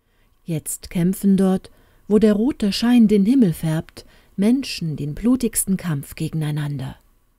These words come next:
Elim Abba ist gefallen, und Ahmed bewacht seine Kinder hier in der Wüste.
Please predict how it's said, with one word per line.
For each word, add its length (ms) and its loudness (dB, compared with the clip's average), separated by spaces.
Elim 320 0
Abba 360 -8
ist 280 -8
gefallen, 640 -2
und 240 -4
Ahmed 440 -6
bewacht 440 -6
seine 300 -2
Kinder 400 0
hier 400 -2
in 100 0
der 180 -2
Wüste. 520 -4